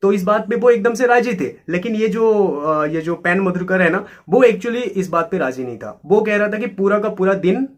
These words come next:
डंकी को मिलनी चाहिए। तो वो बात पे single screen वाले एकदम से मना कर दिए, क्योंकि अभी देखो ये जो सलार movie आ रही है ना, कोई South film ऐसा नहीं है कि, मतलब कोई South film ऐसी ही, अ, मतलब, अ, doff होकर के आ रही है जिसके ऊपर लोगों का उतना interest नहीं है,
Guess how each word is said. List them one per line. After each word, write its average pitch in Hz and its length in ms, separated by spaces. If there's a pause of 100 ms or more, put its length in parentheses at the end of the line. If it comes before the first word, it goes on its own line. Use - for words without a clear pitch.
(200)
डंकी 165 280
को 147 140
मिलनी 120 280
चाहिए। 104 340 (640)
तो 165 60
वो 180 180
बात 196 300
पे 214 120
single 180 280
screen 175 280
वाले 147 240
एकदम 135 220
से 139 100
मना 135 260
कर 120 120
दिए, 123 180
क्योंकि 240 320
अभी 202 260
देखो 196 200
ये 214 100
जो 254 100
सलार 165 340
movie 190 260
आ 143 120
रही 131 140
है 123 60
ना, 185 180 (220)
कोई 202 120
South 185 320
film 208 420
ऐसा 180 220
नहीं 196 140
है 190 80
कि, 190 80
मतलब 190 260
कोई 190 120
South 180 240
film 190 200
ऐसी 190 180
ही, 190 180 (260)
अ, 160 200
मतलब, 165 300
अ, 147 240
doff 151 300
होकर 160 240
के 156 120
आ 139 200
रही 160 200
है 131 320
जिसके 156 400
ऊपर 156 400
लोगों 147 220
का 165 120
उतना 147 280
interest 147 340
नहीं 156 240
है, 262 120